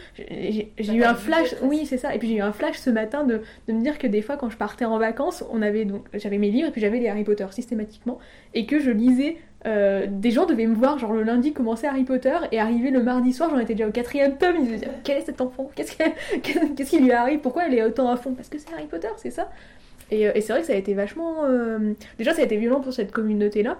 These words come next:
Speaker 1: et puis, euh, de se dire, moi j'ai appris beaucoup de choses sur la tolérance, sur le fait que chacun a ses positions et qu'il faut comprendre,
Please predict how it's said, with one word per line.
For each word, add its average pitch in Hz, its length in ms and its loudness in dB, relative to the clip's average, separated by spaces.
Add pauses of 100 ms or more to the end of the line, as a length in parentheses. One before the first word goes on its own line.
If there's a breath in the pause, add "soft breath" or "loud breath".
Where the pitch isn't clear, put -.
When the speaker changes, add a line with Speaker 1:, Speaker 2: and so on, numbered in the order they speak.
(120)
Speaker 1:
et 226 140 0
puis, 302 280 -2
euh, 208 200 2
de 202 120 -2
se 208 60 -2
dire, 269 380 -2
moi 247 260 0
j'ai 254 100 0
appris 208 260 -2
beaucoup 294 260 -4
de 294 60 -6
choses 320 160 -10
sur 277 120 -10
la 208 140 -6
tolérance, 294 600 -4 (120)
sur 254 260 0
le 220 160 0
fait 294 200 -8
que 233 100 -6
chacun 254 320 -4
a 277 60 -4
ses 254 120 -6
positions 254 540 -4
et 277 80 -4
qu'il 240 100 -10
faut 226 140 -10
comprendre, 277 600 -2